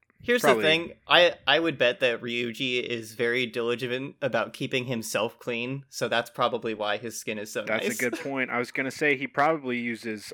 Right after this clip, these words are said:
Speaker 2: all the, you know, the different kinds of shampoo that weren't the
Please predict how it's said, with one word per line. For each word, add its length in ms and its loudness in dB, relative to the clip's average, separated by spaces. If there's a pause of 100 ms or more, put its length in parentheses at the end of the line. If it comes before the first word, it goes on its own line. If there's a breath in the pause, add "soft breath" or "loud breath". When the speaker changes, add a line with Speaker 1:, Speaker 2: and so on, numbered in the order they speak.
Speaker 2:
all 180 0
the, 440 -4 (140)
you 120 -12
know, 240 -12 (480 soft breath)
the 80 -16
different 340 -6
kinds 240 -2
of 80 -8
shampoo 540 -4
that 260 -4
weren't 400 -6 (160)
the 260 -4